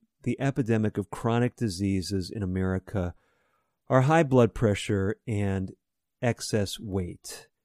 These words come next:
Okay? These things are linked to diabetes, uh, diabetes complications specifically, to heart disease, to stroke. And, um, this is serious business. Uh, a lot of folks say, "Well, I gotta die from something. I mean, it doesn't sound like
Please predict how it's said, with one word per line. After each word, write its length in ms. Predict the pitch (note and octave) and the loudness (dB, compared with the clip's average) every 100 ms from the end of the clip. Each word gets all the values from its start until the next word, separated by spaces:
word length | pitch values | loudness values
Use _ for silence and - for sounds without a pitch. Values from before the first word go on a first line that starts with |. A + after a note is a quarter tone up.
| _ | _
Okay? 380 | G#2 - B2 C3+ | -8 -2 0 0
These 260 | A#2 C#3 C#3 | 2 0 2
things 280 | C#3 B2 | 0 2
are 140 | A2 G2+ | 0 0
linked 360 | G#2 A2 G#2 | 0 -2 -4
to 120 | - F#2 | -8 -8
diabetes, 1040 | G2+ F#2+ F#2 - D#3+ D#3+ D#3 D3+ D3 - - _ _ _ _ _ | -6 -8 -8 0 2 4 6 4 2 -2 -16 _ _ _ _ _
uh, 320 | A2 G#2 G#2+ - | -2 0 0 -2
diabetes 420 | G#2+ G#2+ G2 G2+ - | 0 0 0 -4 -4
complications 920 | A2 G2 G#2 - B2+ C3 - C3+ B2 | -4 -2 -4 -2 0 0 0 -4 -4
specifically, 840 | - A2 C3+ B2 C3 - B2+ B2+ - _ | -6 -2 -2 -2 -4 -2 -2 -2 -8 _
to 120 | - F#2 | -8 -6
heart 320 | - C#3 C#3 | 2 2 2
disease, 540 | C3+ A#2+ B2+ B2+ A#2+ | -2 0 0 0 -2
to 140 | - G2+ | -8 -10
stroke. 680 | - - C3 B2+ B2+ - - _ _ _ - | -10 -2 4 4 2 -6 -20 _ _ _ -4
And, 400 | B2 A2+ A2+ A2+ | 2 4 4 4
um, 400 | A2 A2 A2+ - _ _ _ _ _ _ G3 _ _ D4 | 4 4 0 -4 _ _ _ _ _ _ _ _ _ -4
this 260 | D3+ F#3 | -2 -2
is 120 | A#3+ - | -4 0
serious 300 | G#3+ A3 F3+ | 2 2 2
business. 600 | G3+ G#3+ C3 E2+ - B2 | 2 4 2 -2 -2 0
Uh, 140 | A#2 | 2
a 80 | - | 2
lot 200 | C3 D3+ | 2 2
of 60 | - | 2
folks 260 | D3 - | 0 2
say, 100 | C#3+ | 0
"Well, 180 | C3 C3+ | 2 2
I 60 | D3+ | 0
gotta 240 | F#3+ A#3+ | 0 -2
die 240 | D3 D3+ | 0 0
from 220 | E3+ A#2+ A2 | -2 -4 -4
something. 500 | - D3+ - C#3 C3+ | -2 -2 0 0 0
I 60 | |
mean, 240 | A2+ A#2 A2+ | 0 0 -2
it 540 | - _ _ _ _ | -8 _ _ _ _
doesn't 240 | F#3 E3 C3 | -4 -2 0
sound 260 | C#3 C3+ | 2 4
like 200 | B2 A2 | 4 2